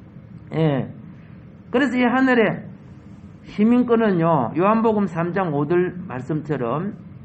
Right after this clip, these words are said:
거듭나야 되는 거예요. 성령으로 난 자가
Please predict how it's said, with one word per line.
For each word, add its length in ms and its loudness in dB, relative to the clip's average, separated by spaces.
거듭나야 920 2
되는 300 -12
거예요. 600 -18
성령으로 760 2
난 280 -4
자가 320 -6